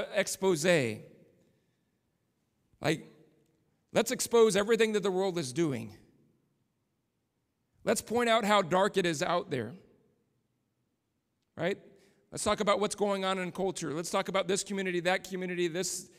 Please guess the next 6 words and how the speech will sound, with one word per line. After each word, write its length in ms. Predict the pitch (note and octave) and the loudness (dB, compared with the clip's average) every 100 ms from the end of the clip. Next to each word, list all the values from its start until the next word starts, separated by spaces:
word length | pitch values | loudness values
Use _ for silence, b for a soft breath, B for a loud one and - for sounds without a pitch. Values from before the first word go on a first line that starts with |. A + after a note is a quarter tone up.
| b - | b -10
uh, 340 | - F3+ D#3+ D#3+ E3+ | -2 0 0 -4 -6
television 600 | - F#3 F#3+ F#3+ E3 F#3 | 0 2 2 0 0 -2
network, 480 | F3+ F#3+ F#3+ F#3 F3 | -2 0 -2 -2 -4
or 160 | D#3+ D3+ | -6 -6
whatever. 680 | D3+ D#3 G3 F#3 D3+ G#2+ G#2 - _ _ _ _ _ _ _ _ _ _ _ _ _ _ | -6 0 2 2 0 -8 -14 -20 _ _ _ _ _ _ _ _ _ _ _ _ _ _
Right? 320 | - F3 G3 | -6 -4 -4